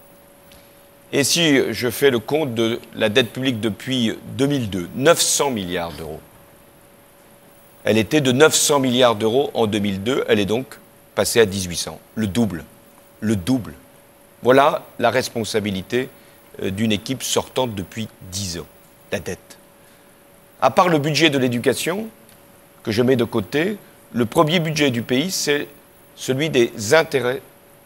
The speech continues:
de la dette. Et donc, euh, nous avons presque autant d'intérêts à payer chaque année que nous, euh, recouvrons d'impôts sur le revenu.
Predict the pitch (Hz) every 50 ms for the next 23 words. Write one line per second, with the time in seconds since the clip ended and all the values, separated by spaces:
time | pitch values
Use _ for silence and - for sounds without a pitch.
0 | - - - - - - 120 104 95 82 76 92 78 - - - - - _ _
1 | _ _ _ - - - - _ _ _ _ - - - - - - - 107 87
2 | 131 147 185 233 - - 127 123 120 117 113 - - - - - - - - -
3 | - 92 - - - - - - - - - - - 135 135 139 151 139 147 143
4 | 131 123 123 - - - - - - - - - - 185 170 - - - - -
5 | 180 202 190 - - 190 156 123 143 143 135 - 151 143 123 117 101 - - -
6 | - - 160 160 147 151 135 - - 120 - - 117 113 127 151 185 185 - -
7 | _ _ - - - - 143 147 147 139 - - - - - - - - - _
8 | - - - 117 123 135 135 131 127 123 120 107 101 95 110 123 139 127 - 139
9 | 127 120 127 143 156 160 - - - - - - _ _ _ - - - 127 131
10 | 127 113 - 143 143 - - 131 117 110 98 98 87 82 80 78 80 85